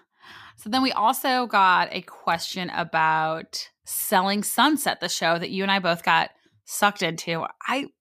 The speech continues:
when I first started watching this, I'm like, "This is terrible. Why am I watching it?" And I just kept, it's kinda like Love Is Blind. You, like, look back and you're like, "I wasted a lot of time on a, not the best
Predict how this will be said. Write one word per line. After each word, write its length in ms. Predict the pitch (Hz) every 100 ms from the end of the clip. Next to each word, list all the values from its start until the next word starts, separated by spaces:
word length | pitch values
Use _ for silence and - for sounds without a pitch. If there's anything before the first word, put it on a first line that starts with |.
| _ _
when 160 | - 302
I 80 | 339
first 320 | - 190 208
started 160 | 240 208
watching 300 | 165 - 180
this, 200 | 175 -
I'm 80 |
like, 120 | 226 -
"This 180 | 208
is 100 | -
terrible. 440 | - 170 165 160 151
Why 180 | 156 165
am 100 | 170
I 60 |
watching 340 | 160 160 - 156
it?" 40 |
And 80 | -
I 80 | 170
just 200 | 165 -
kept, 340 | 165 160 - - _ -
it's 120 | -
kinda 180 | - 370
like 140 | 277
Love 180 | 185 190
Is 120 | 180 156
Blind. 440 | 165 165 175 202
You, 240 | - 202
like, 200 | 190 180
look 200 | 190 180 -
back 320 | 160 170 180
and 80 | 180
you're 80 | 170
like, 140 | 165
"I 120 | 180
wasted 300 | 185 185 - 180
a 60 |
lot 180 | 170 160
of 80 | 165
time 280 | 170 165 165
on 100 | 165
a, 160 | 160 - -
not 280 | - 180 -
the 60 | 170
best 500 | - 147 - -